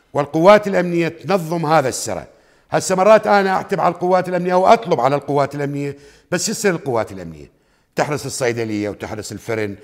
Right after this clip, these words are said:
وتحرس المتجر وتحرس الكذا. هسه احنا خلونا نتحمل مسؤولية أنفسنا، ما نوقف واحد بصف الله خذ سيجارتك بيدك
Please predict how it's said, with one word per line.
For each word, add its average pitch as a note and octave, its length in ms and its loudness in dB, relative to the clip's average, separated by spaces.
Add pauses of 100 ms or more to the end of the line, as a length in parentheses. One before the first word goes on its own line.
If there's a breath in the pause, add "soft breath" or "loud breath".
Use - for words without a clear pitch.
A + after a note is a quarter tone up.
(260 soft breath)
وتحرس A2+ 460 -6
المتجر G#2+ 440 -4
وتحرس G#2 420 -8
الكذا. D#3 360 -2 (400 soft breath)
هسه A3+ 320 6
احنا A3 160 2
خلونا A3 380 2
نتحمل G#3 680 0 (640 loud breath)
مسؤولية G3+ 960 0
أنفسنا، B2+ 540 -4 (920)
ما A3+ 220 8
نوقف G#3 380 8
واحد F#3 220 6
بصف F3 320 -2
الله F#3+ 220 6
خذ F3 160 0
سيجارتك E3 500 4
بيدك G3 420 2